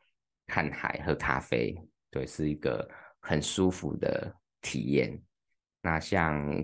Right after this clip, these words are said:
古坑咖啡，它结合了咖啡跟旅游，哇，我觉得这个范围就又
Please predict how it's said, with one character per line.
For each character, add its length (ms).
古 120
坑 220
咖 240
啡， 260
它 240
结 320
合 280
了 280
咖 240
啡 240
跟 500
旅 200
游， 500
哇， 220
我 60
觉 100
得 100
这 80
个 100
范 280
围 80
就 160
又 300